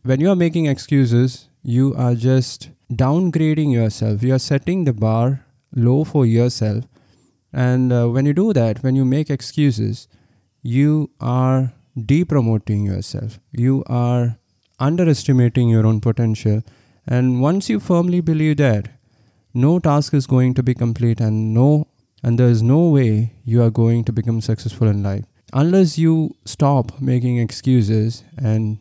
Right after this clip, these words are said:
change your mindset and figure out the time to do the tasks, you are not going to succeed in any of your entrepreneurial ventures, because making excuses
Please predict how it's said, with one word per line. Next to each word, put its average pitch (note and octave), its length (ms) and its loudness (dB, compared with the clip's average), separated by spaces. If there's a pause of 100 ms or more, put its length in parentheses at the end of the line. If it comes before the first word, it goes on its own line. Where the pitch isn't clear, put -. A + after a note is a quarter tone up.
(160)
change C#3 380 2
your C3 80 2
mindset G#2+ 640 -2
and G#2+ 200 -6
figure B2+ 260 0
out C#3+ 140 2
the A2+ 100 0
time A#2 380 -2
to - 120 -10
do A#2 280 0
the G#2+ 100 -2
tasks, A#2+ 560 -4 (300)
you C#3 320 2
are C#3+ 100 0
not C#3 240 2
going C3 240 2
to C3 100 -2
succeed C3 600 -2
in B2+ 220 -4
any F#3 360 0
of C3 220 0
your G#2+ 140 2
entrepreneurial G#2 920 0
ventures, A2 680 -4 (160)
because C#3 380 2 (460)
making F3+ 380 0
excuses B2+ 840 2